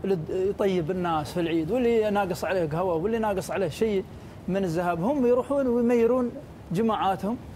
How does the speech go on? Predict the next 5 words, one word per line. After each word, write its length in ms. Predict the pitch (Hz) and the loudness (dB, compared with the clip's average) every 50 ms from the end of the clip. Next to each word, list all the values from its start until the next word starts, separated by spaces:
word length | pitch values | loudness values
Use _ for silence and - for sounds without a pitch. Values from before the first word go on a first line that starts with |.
| - - - - - | -16 -16 -16 -8 -2
فيروحون 760 | - 247 247 240 233 220 220 220 240 233 240 277 269 220 190 262 | 0 4 4 4 4 4 2 2 2 2 2 0 0 2 2 2
قبل 220 | 262 208 190 156 143 - - - - | 2 2 0 -2 -6 -10 -12 -6 -2
بعضهم 340 | 202 180 214 196 185 170 151 | 0 0 0 0 -2 -4 -4
بأسبوع، 400 | 147 - - 170 175 196 185 - - - | -6 -6 -6 -4 -2 -2 -2 -2 -4 -6
بعضهم 380 | - 147 185 165 165 175 170 | -4 -2 -2 -2 -2 -4 -6